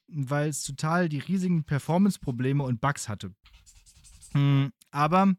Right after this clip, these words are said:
dann haben die sich da nochmal richtig rangesetzt und alles behoben und es ist ja nun mittlerweile auch vier Jahre später oder ja, drei, vier Jahre später und, äh, also jetzt ist alles behoben und mittlerweile richtig cool und es ist einfach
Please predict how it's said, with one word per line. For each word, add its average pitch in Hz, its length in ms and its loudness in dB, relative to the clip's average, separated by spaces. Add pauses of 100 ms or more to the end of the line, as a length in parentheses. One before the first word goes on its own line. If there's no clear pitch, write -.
(640)
dann 143 180 -2
haben 147 140 2
die 151 80 -2
sich 151 160 -2
da 156 100 0
nochmal 139 240 2
richtig 135 400 -2
rangesetzt 165 580 2
und 156 380 0
alles 156 240 0
behoben 151 400 2
und 139 160 0
es 143 140 -2
ist 151 100 -4
ja 147 160 2
nun 143 240 4
mittlerweile 143 560 2
auch 127 140 0
vier 143 220 2
Jahre 131 260 4
später 147 500 2 (180)
oder 120 220 -4 (400)
ja, 120 160 -6 (220)
drei, 123 280 -2
vier 143 220 0
Jahre 131 220 2
später 123 420 -2 (540)
und, 131 800 4 (180)
äh, 127 460 -12
also 123 200 -2
jetzt 120 300 -2
ist - 180 -6
alles 135 220 -4
behoben 135 460 2
und 123 140 0
mittlerweile 123 500 0
richtig 117 360 -4
cool 127 200 4
und 127 100 0
es 113 80 -4
ist 120 140 -10
einfach 151 400 0